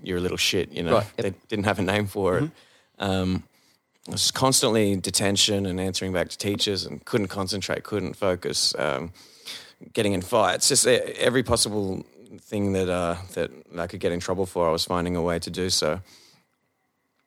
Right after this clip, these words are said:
Speaker 1: And so we went to a few different, uh, specialist doctors. And, um, the first thing that happened was they decided, um,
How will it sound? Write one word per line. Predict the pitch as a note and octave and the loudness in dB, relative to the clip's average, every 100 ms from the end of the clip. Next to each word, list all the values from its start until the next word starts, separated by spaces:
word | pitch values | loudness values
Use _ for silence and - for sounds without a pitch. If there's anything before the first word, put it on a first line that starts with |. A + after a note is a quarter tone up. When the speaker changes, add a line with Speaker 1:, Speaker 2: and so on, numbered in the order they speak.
| - - - | -20 -12 0
Speaker 1:
And | G#2+ G#2+ G2+ | 4 4 6
so | - G#2 | 6 6
we | G#2+ | 6
went | G#2+ | 4
to | A#2+ | 4
a | G#2 | 2
few | G2 G2+ | 2 0
different, | F2+ - F#2 - - | 0 0 0 -2 -4
uh, | E2 F2 E2+ D#2+ | -2 0 0 -2
specialist | A2 - G#2 - G2+ - | -4 2 4 4 2 2
doctors. | F2+ F#2 - F#2+ F#2+ - - - _ _ _ _ - | 2 0 0 0 0 -2 -6 -20 _ _ _ _ 0
And, | G2+ F#2+ G2+ G2 | 2 4 4 4
um, | F#2+ G2 G2 G2+ - | 4 4 2 -2 -4
the | - | -6
first | - C#3 - | 2 4 4
thing | D3+ | 2
that | A#2 | 2
happened | G#2+ G2 G2 | 2 4 2
was | F#2+ F2+ | 2 2
they | G2 | 2
decided, | F#2+ F#2 G2 F#2+ F#2 F2+ F2 _ _ _ - | 2 2 4 4 2 -2 -10 _ _ _ -8
um, | F#2+ F#2 F2+ F#2 | -4 -2 -2 -4